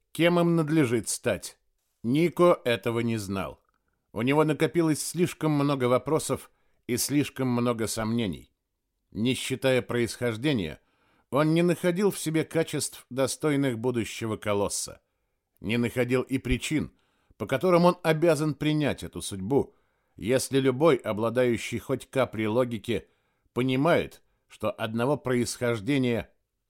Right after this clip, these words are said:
недостаточно. Он часто гадал, что пропустил, чего не узнал,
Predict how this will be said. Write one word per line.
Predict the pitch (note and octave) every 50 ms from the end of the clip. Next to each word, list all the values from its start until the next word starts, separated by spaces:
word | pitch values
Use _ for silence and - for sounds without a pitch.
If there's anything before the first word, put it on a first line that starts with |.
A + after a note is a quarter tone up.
| _ _ -
недостаточно. | C#3+ F3+ F3 D3 C#3 C3 - - - D3 - - - - - - - - _ _ _ _ _ _ _ _ _ _ _ _ _ _ _
Он | - G#2 A2+ A2+
часто | - - C3 B2+ A2+ - - A#2 G#2+
гадал, | G2 A2 A2+ A#2+ C#3 C#3+ - -
что | - - - B2+
пропустил, | B2 - D3 C#3 - - B2 - - - - A2 A2 G#2+ G2+ - _ _ _ _ _ _ _
чего | - - C3+ C#3 D#3+
не | D#3 D3+ D3
узнал, | D3 C#3 B2 A2+ A#2 A#2 A#2+ B2 A#2 -